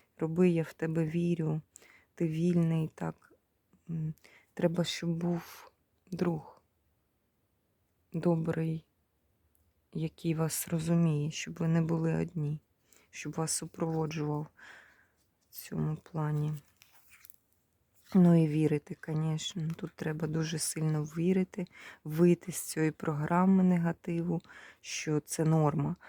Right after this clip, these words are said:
що це норма бути залежним, що всі так живуть, і ти живи. Е, тут, тут. І оці програми негативу, вони знімаються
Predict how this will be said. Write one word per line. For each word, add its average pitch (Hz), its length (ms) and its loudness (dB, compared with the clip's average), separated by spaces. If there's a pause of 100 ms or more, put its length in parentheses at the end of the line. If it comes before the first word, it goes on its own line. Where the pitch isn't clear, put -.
(380)
що 147 580 -2
це - 200 -4
норма 175 460 6
бути 151 680 -2
залежним, 156 800 -2
що 147 580 -4 (460)
всі 170 260 0
так 147 300 -2
живуть, 151 560 0
і - 20 -10
ти 156 200 -4
живи. 156 600 2 (960)
Е, 147 120 -2
тут, 147 280 -6
тут. - 180 -14 (760)
І 156 120 -2
оці 156 640 -2
програми 156 760 0 (1500)
негативу, 165 720 2
вони 151 340 0
знімаються 156 800 0